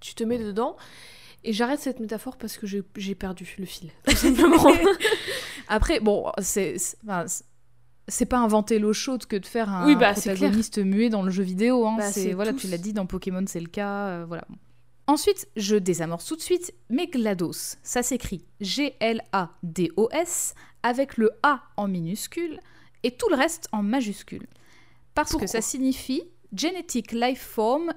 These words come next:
Speaker 2: and Disk Operating System, ou, en français, forme de vie génétique et système d'exploitation de disques en français. Voilà. J'ai redit en français pour être sûre.
Speaker 1: C'est en quelle langue en français ? Euh, bah, c'est plus stylé glados que F T, F T, F T en français.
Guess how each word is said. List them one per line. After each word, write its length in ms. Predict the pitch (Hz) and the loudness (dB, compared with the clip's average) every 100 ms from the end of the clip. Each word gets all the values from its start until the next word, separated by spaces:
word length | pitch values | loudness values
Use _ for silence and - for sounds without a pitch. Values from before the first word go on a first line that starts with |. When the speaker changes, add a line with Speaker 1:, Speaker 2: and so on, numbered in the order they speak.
| - | -2
Speaker 2:
and 240 | 214 214 | 0 0
Disk 400 | 196 285 320 - | 0 -2 -4 -4
Operating 600 | 240 277 262 240 240 226 220 | -4 0 2 2 0 -4 -2
System, 580 | - 233 - 220 320 349 - | -4 -4 -2 -2 -2 -6 -2
ou, 220 | 320 294 - | 0 0 -2
en 80 | 190 | -6
français, 420 | - 190 - 359 | -4 -6 -4 -8
forme 420 | - - 415 339 262 | -8 0 0 2 0
de 80 | |
vie 220 | 254 247 220 | 0 2 2
génétique 540 | 262 202 - 330 330 | 2 0 -2 -6 -4
et 80 | 214 | -4
système 420 | - 294 - 330 | -2 -2 -2 0
d'exploitation 640 | 262 285 - 226 220 - 330 | 0 -2 -4 -4 -4 -4 -2
de 140 | 190 | -2
disques 420 | 170 247 339 - - | -2 -2 0 -2 -6
en 60 | 320 | -10
français. 380 | - 233 - - - | -8 -12 -12 -18 -20
Voilà. 100 | - - - | -20 -20 -8
J'ai 140 | 196 | -2
redit 240 | 208 247 277 | 2 2 0
en 80 | 226 | -2
français 380 | - 208 269 - - - | -4 -6 -6 -6 -14 -12
pour 160 | 247 | -6
être 80 | 226 | -6
sûre. 280 | - - - - - | -8 -14 -18 -12 -4
Speaker 1:
C'est 400 | - - 403 269 | 0 2 2 2
en 60 | |
quelle 240 | 254 302 285 | 6 6 8
langue 420 | 330 339 302 294 | 6 6 4 4
en 100 | 294 | 4
français ? 400 | - 262 - 214 339 427 - - - - 285 320 | 2 0 0 -4 -4 -6 -10 -12 -8 -4 2 4
Euh, 240 | 220 226 214 | 8 8 8
bah, 140 | 208 | 6
c'est 140 | 233 254 | 4 4
plus 120 | 254 | 0
stylé 260 | - 277 254 | 0 2 2
glados 420 | 240 233 277 285 | 4 4 4 0
que 300 | - 247 254 | 4 8 6
F 220 | 277 - | 4 -6
T, 180 | - 285 | -4 -4
F 120 | 254 | -4
T, 280 | - 262 262 | -6 -4 -2
F 140 | 240 - | -4 -4
T 180 | 233 | -2
en 120 | 208 190 | -2 -4
français. 480 | 214 208 - 185 | -8 -10 -8 -10